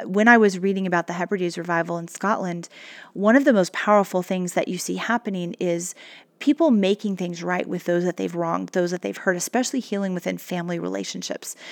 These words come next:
So men who have been just irresponsible or abusive in their homes and their families toward their wives, repenting and just doing a complete one eighty by the power and the grace of God, or young people who were just wayward and rebelling against their parents, coming back and making things right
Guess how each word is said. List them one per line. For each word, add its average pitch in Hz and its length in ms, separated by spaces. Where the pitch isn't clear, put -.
So 208 200
men 196 340
who 196 160
have 185 200
been 180 400
just 185 340
irresponsible 190 640
or 185 240
abusive 180 600
in 185 200
their 175 100
homes 185 340
and 175 80
their 175 120
families 180 360
toward 180 220
their 175 120
wives, 175 340
repenting 190 560
and 175 100
just 180 180
doing 190 200
a 175 40
complete 185 420
one 170 220
eighty 185 360
by 190 120
the 185 120
power 196 260
and 190 80
the 180 60
grace 180 320
of 175 100
God, 185 340
or 180 360
young 208 240
people 190 320
who 185 160
were 185 100
just 180 280
wayward 185 460
and 175 120
rebelling 180 400
against 175 320
their 180 100
parents, 185 380
coming 185 320
back 170 260
and 190 140
making 180 300
things 180 220
right 180 400